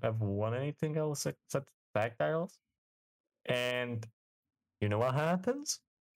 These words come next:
Good Brothers running and atta-, at-,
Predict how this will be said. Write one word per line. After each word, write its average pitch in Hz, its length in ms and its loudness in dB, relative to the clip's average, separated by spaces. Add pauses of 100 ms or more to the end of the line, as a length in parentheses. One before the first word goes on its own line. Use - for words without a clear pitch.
(2500)
Good 139 240 0
Brothers 113 600 2 (100)
running 107 360 0
and 104 140 0
atta-, 92 520 0
at-, 107 160 -2